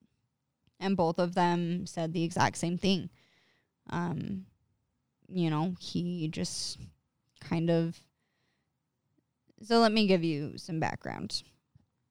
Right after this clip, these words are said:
My dad was supposed to be moving out of his apartment, and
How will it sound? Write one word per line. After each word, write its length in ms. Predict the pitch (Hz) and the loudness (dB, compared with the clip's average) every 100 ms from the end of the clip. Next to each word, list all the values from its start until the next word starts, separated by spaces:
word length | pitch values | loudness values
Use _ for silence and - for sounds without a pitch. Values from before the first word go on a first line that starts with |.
| - | -2
My 140 | 233 | 4
dad 340 | 220 240 247 226 | 8 10 10 8
was 140 | 226 | 4
supposed 320 | 202 208 185 | 4 4 4
to 40 | 190 | 4
be 140 | 190 | 4
moving 420 | 175 160 165 170 | 4 4 4 2
out 400 | 98 165 160 - | 2 2 2 0
of 60 | 165 | 0
his 200 | 180 165 | 0 0
apartment, 580 | - 143 80 151 135 - | 0 0 0 0 0 -2
and 500 | 156 156 147 156 | 0 2 0 -2